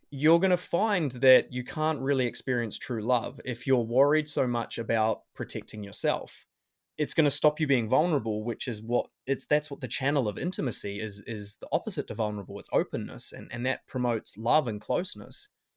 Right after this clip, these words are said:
So you learn, okay, if I'm always got my guard up, if I've always got a barricade, even an unconscious one that you don't know is there, to protect myself, then I can never really experience true love.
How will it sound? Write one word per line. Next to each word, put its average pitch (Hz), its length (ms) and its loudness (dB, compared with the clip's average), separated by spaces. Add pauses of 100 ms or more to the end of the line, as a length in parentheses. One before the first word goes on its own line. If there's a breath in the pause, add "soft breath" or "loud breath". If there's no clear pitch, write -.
(140)
So 160 360 8
you 151 260 4
learn, 156 560 8
okay, 127 380 6
if 113 100 -2
I'm 165 360 -2
always 143 720 4
got 127 140 4
my 120 140 0
guard 127 380 6
up, 107 280 -2 (480)
if 120 140 -2
I've 147 160 6
always 160 240 4
got 135 120 4
a 113 40 0
barricade, 120 840 2
even 214 260 2
an 170 80 0
unconscious 139 580 0
one 117 160 -2
that 107 60 -4
you 117 80 -2
don't 127 160 0
know 113 100 -2
is 104 140 -4
there, 117 420 4 (720)
to 135 120 -6
protect 151 500 0
myself, 135 800 0 (300 loud breath)
then 143 500 8
I 143 100 6
can 139 200 0
never 143 220 6
really 127 260 4
experience 117 580 -2
true 120 240 -4
love. 107 320 0